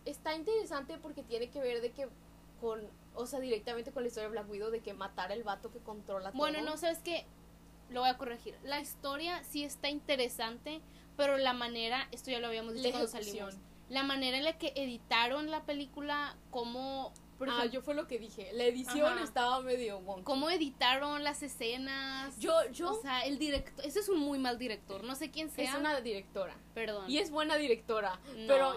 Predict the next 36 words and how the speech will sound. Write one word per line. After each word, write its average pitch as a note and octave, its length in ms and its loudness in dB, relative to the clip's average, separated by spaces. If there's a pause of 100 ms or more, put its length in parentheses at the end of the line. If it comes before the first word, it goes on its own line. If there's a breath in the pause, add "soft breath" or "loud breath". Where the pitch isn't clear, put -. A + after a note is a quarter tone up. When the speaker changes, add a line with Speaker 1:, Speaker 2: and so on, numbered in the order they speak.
Speaker 2:
a A3+ 120 0
mí A#3+ 180 -2
Speaker 1:
sí. B3 60 6
Speaker 2:
esa - 180 4
película A#3+ 440 -2
Speaker 1:
No, A#3+ 240 4
ella C4+ 180 4
es C#4+ 80 -2
muy C#4 140 0
buena. A3 380 -4
Ah, A#3 120 0
las C4+ 180 -2
películas C#4+ 400 -6
que D4 80 -2
ha B3+ 40 2
hecho B3+ 120 -6
antes B3+ 400 -4
son A#3+ 220 -6
muy B3 140 0
buenas. A#3 420 -6
El A#3+ 120 0
único A#3 240 0
problema A#3 320 -4
es A#3 120 -8
que B3+ 100 -10
yo B3 80 -4
siento B3+ 300 -8
que C4 140 -4
Marvel A3+ 580 -2
o B3+ 80 -4
los B3 160 -6
productores A3 720 -4
intervinieron G3+ 680 -6
de G#3 80 -6
alguna G3 260 -8
manera F#3 520 -10